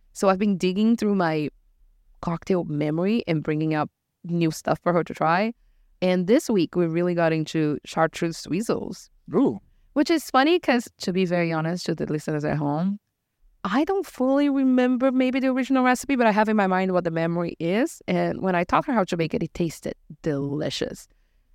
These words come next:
Speaker 1: So the chartreuse swizzle that we were making, and again, don't quote me on the classic recipe. This is from the memory box
Speaker 2: Come out
Speaker 1: here.
Speaker 2: of the D Ms, just yell at her.
Speaker 1: No, this is coming from, like, my memory, but we're doing green chartreuse,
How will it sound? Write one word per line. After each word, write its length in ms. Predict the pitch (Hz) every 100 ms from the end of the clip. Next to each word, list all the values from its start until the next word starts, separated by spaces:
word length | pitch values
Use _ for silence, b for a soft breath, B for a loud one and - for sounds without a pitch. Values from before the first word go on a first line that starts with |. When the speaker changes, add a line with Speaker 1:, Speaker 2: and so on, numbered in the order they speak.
| _ _
Speaker 1:
So 340 | - 196 190 -
the 100 | 214
chartreuse 360 | 226 233 294 -
swizzle 300 | 254 233 214
that 240 | 196 170
we 280 | 180 160 196
were 140 | 233 190
making, 300 | 180 165 160
and 100 | 165
again, 260 | 165 147 156
don't 220 | 160 180
quote 200 | 196 185
me 100 | 196
on 100 | 180
the 60 | 175
classic 400 | 180 170 175 -
recipe. 440 | 160 - - 160
This 220 | 151 160
is 100 | 170
from 180 | - 151
the 60 | 147
memory 340 | 156 156 151
box 180 | 147 151
Speaker 2:
Come 120 | 160
out 120 | 165
Speaker 1:
here. 100 | 175
Speaker 2:
of 80 | 147
the 60 | 156
D 200 | 156 160 151
Ms, 140 | 127
just 160 | 127 135
yell 220 | 147 156
at 100 | 135
her. 160 | 113 -
Speaker 1:
No, 240 | 214 190
this 160 | 202 214
is 100 | 214
coming 300 | 240 226 208
from, 200 | 208 190
like, 220 | 170 -
my 220 | 180 165
memory, 380 | 165 160 165 156
but 240 | 147 156
we're 180 | 170 170
doing 600 | 165 196 196 185 180 175 - _ 185
green 240 | 196 226 247
chartreuse, 800 | 240 220 - 185 180 170 165